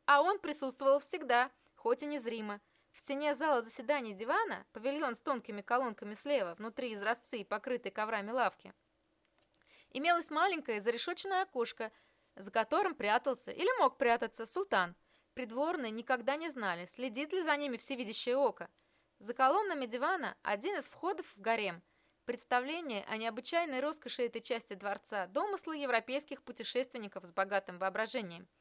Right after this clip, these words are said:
На самом деле гарем представляет собой лабиринт маленьких комнаток, чередующихся с тёмными коридорами, которые иногда выводят в неожиданно изящные гостиные,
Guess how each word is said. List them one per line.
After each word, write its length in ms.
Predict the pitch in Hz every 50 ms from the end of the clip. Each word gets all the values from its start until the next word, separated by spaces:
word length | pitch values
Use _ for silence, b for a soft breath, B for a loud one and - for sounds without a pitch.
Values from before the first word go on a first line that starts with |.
| b b b b b -
На 140 | 226 247 269
самом 340 | - - 440 415 339 285
деле 220 | 240 285 349 311 269
гарем 360 | 214 226 226 262 320 370 370
представляет 560 | - - - - - 254 254 294 349 381 359
собой 320 | - 277 240 208 247 269 277
лабиринт 480 | 262 240 208 254 269 302 370 392 -
маленьких 420 | 262 269 285 311 330 302 - - -
комнаток, 480 | - 233 233 240 226 202 - 226 b b b b b b
чередующихся 800 | - - - 233 247 214 226 294 349 370 359 - 320 - - 254
с 60 | 254
тёмными 400 | - - 302 339 381 370 349 330
коридорами, 680 | 311 - 294 269 269 220 233 233 233 233 226 208 208 208 b b b b _
которые 480 | - 220 - - 240 240 240 240 233
иногда 340 | 226 226 226 240 254 302 427
выводят 460 | 359 320 262 220 254 262 247 247 -
в 40 | -
неожиданно 560 | 233 208 196 196 214 285 285 330 320 320 285
изящные 420 | 240 196 214 240 254 - - 254 247
гостиные, 640 | 226 240 247 - - - 226 208 202 190 190 190